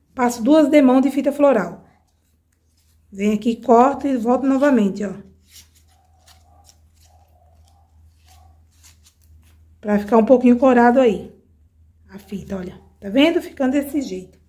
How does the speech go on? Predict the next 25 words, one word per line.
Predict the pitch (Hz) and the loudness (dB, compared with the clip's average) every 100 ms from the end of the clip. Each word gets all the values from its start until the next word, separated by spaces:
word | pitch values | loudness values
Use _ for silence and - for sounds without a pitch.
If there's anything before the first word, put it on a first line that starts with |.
| _ | _
Aqui | 262 247 277 | -8 -2 4
eu | 262 | 4
tenho | 262 247 240 | 4 4 4
meus | 269 311 | 4 2
botões | 285 269 247 233 | 2 2 4 2
de | 220 | 2
orquídea, | 233 233 - 247 262 277 | 0 -2 -4 -2 0 0
que | 269 | 0
já | 233 | -2
tem | 240 294 | 0 0
vídeo | 247 226 | 0 2
aí | 220 | 2
no | 220 | 0
canal. | 220 240 214 226 | 0 -2 0 -2
Esses | 233 - | -4 -8
botões | 233 226 240 220 | -4 -2 -2 -2
é | 220 | -4
feito | - 226 208 226 | -2 -4 -4 -4
com | 302 311 | -2 2
E | 240 | 2
V | 226 220 | 2 2
A | 233 | 0
sem | 247 330 339 | -2 -6 -6
frisador, | - 247 233 247 208 214 262 277 | -4 -4 0 0 0 2 0 0
tá? | 233 277 - | -4 -4 -6